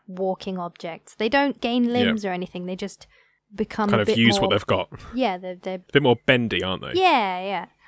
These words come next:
Speaker 1: Or there's the Ghost in the Shell option, um, where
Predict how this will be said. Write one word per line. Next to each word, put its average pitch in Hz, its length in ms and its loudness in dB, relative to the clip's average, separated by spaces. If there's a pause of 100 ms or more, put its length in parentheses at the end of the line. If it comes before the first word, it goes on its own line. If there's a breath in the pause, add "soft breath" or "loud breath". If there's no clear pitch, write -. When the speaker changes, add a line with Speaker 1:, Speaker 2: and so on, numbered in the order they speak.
(120 soft breath)
Speaker 1:
Or 233 600 0 (340)
there's 214 380 -2
the 208 320 -4
Ghost 214 280 -2
in 254 60 0
the 269 40 0
Shell 330 280 0
option, 180 520 -8 (220)
um, 185 580 -10
where 190 560 -6